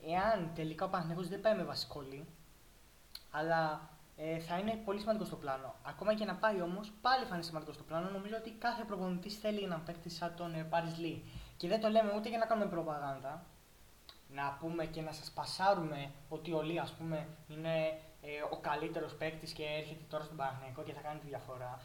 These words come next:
Θα κάνει τη διαφορά, ναι, γιατί είναι καθαρό γκάρτ που ο Παναθηναϊκός είχε να δει πάρα πολύ καιρό και δεν λέμε για αστείες περιπτώσεις και συγχωρέστε με για την έκφραση όπως Πέρι, Φέρε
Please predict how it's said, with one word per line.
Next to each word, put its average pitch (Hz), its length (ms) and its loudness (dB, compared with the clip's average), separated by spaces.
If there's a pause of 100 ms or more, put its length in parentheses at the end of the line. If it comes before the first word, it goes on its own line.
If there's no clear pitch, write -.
(140)
Θα 165 120 -8
κάνει 226 180 6
τη 269 60 -4
διαφορά, 233 320 4
ναι, 254 160 -2
γιατί 185 240 -2
είναι 226 80 -2
καθαρό 220 360 2
γκάρτ 202 260 4
που - 340 -16
ο 190 60 -6
Παναθηναϊκός 190 500 2
είχε 226 200 -8
να 220 100 2
δει 254 180 -4 (220)
πάρα 262 200 8
πολύ 185 180 4
καιρό 160 540 2
και 202 120 0
δεν 233 100 -2
λέμε 269 180 0
για 196 160 0
αστείες 175 460 -2
περιπτώσεις 160 640 -2
και 156 100 -10
συγχωρέστε 185 420 -2
με 170 60 -4
για 156 80 -4
την 156 100 -8
έκφραση 160 360 -8
όπως 156 360 -6
Πέρι, 170 320 2 (120)
Φέρε 160 340 2